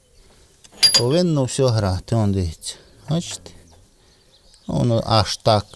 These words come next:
Ну, в принципі, зараз ще раз. Ще раз зараз вам покажу. Давайте кинемо туди шарик.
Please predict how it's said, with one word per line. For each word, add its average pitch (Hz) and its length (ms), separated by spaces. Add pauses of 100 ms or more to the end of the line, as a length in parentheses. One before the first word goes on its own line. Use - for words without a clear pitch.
(160)
Ну, 339 200
в - 240
принципі, 147 580 (440)
зараз 110 240
ще 107 260
раз. 101 300 (760)
Ще 170 340
раз 151 260
зараз 107 380
вам 101 200
покажу. 160 600 (600)
Давайте 113 380
кинемо 107 400
туди 98 280
шарик. 160 480